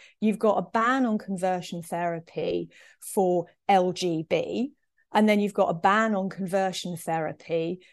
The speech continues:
for the T Q I A plus, whatever other letters of the alphabet and symbols that we're now tacking onto it. You know, you and I know that those things are contradictory, um,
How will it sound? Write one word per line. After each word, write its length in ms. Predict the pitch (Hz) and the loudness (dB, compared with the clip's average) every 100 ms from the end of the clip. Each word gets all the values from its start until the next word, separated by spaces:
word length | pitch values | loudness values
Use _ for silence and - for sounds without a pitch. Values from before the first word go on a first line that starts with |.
| - | -6
for 160 | 196 | -4
the 100 | 175 | -4
T 360 | 196 - 214 190 | -4 -2 -2 -2
Q 400 | - 202 185 180 | -4 -2 0 0
I 340 | 185 175 175 | -2 -2 -4
A 280 | 185 175 170 | -2 -2 -2
plus, 720 | - - 185 175 165 - - - - _ | -6 -2 0 0 -2 -8 -8 -12 -20 _
whatever 680 | 165 180 185 180 175 170 175 | -2 4 6 6 2 0 0
other 520 | 175 165 170 160 160 _ _ - | 0 -2 -2 -2 -6 _ _ -2
letters 420 | 190 180 - 175 170 | 0 0 -2 -6 -4
of 100 | 160 | -2
the 140 | 170 | -2
alphabet 580 | 170 165 160 170 170 - | 0 -2 -4 -4 -4 -2
and 140 | 170 | -2
symbols 640 | 160 180 175 160 160 160 | 0 0 -2 -4 -4 -4
that 140 | 165 165 | -6 -4
we're 160 | 170 | -4
now 280 | 165 160 160 | -4 -6 -8
tacking 400 | - - 156 - - - | -8 -10 -10 -14 -18 -12
onto 480 | 165 156 160 - - | -10 -8 -10 -10 -10
it. 240 | 160 - - _ - - _ _ | -10 -14 -18 _ -20 -20 _ _
You 140 | - | 0
know, 100 | 220 185 | 0 2
you 220 | 208 247 | 6 6
and 100 | 233 | 6
I 160 | 208 185 | 2 0
know 200 | 185 160 | -2 -4
that 240 | 156 160 | -4 -4
those 260 | 165 165 - | -4 -4 -6
things 200 | 170 156 | -8 -8
are 40 | |
contradictory, 1200 | 156 - 156 - - 156 156 - - 156 - - - - _ - | -10 -12 -14 -12 -10 -10 -10 -14 -14 -12 -12 -12 -14 -20 _ 2
um, 460 | 190 196 202 202 | 4 4 2 -2